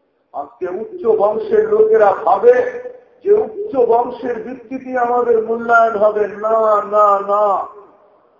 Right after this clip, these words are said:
কোরআনের ভিতরে চলি, চলেন কোরআনের সমুদ্রে ডুব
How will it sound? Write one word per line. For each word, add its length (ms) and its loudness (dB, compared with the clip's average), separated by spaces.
কোরআনের 460 0
ভিতরে 380 -4
চলি, 440 -6
চলেন 300 -2
কোরআনের 400 -4
সমুদ্রে 420 -8
ডুব 240 -4